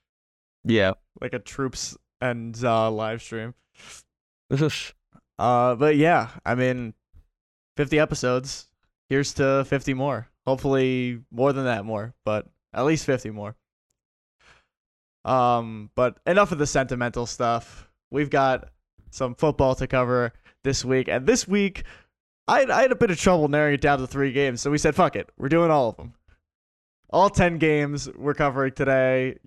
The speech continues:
Speaker 2: Your team will get covered no matter what, as long as it's in the Premier League. Uh, without any further ado, let's jump right into it. We're gonna go chronologically, starting with the Friday game. That Friday game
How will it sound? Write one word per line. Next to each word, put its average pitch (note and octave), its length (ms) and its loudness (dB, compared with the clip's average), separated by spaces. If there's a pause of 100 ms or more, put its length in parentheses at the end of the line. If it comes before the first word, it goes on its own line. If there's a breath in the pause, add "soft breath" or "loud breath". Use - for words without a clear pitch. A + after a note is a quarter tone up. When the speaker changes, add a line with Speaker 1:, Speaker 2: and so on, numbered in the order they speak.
Speaker 2:
Your D3+ 140 2
team D3 260 0
will C3+ 120 -4
get B2 180 -4
covered B2+ 320 0
no A#2+ 100 -4
matter A#2+ 260 0
what, A#2+ 240 2
as B2 120 -6
long D3+ 140 0
as B2+ 100 -8
it's - 120 -18
in A#2 60 -12
the G#2+ 60 -14
Premier A2+ 320 -8
League. A2 280 -6 (1160 soft breath)
Uh, B2+ 360 4
without F#3 180 2 (120)
any E3+ 140 4
further E3 380 2
ado, D3 420 2 (640)
let's C#3 140 -6
jump D#3 140 2
right D3+ 120 4
into D#3 240 0
it. F2 180 -2 (140)
We're B2+ 80 -16
gonna E3+ 160 2
go C#3 80 0
chronologically, B2+ 720 0
starting A#2+ 320 -2
with A#2 100 -6
the A#2+ 60 -10
Friday A#2+ 380 -2
game. A2+ 340 -8 (320)
That D3 140 -4
Friday C#3+ 340 0
game A#2 480 -4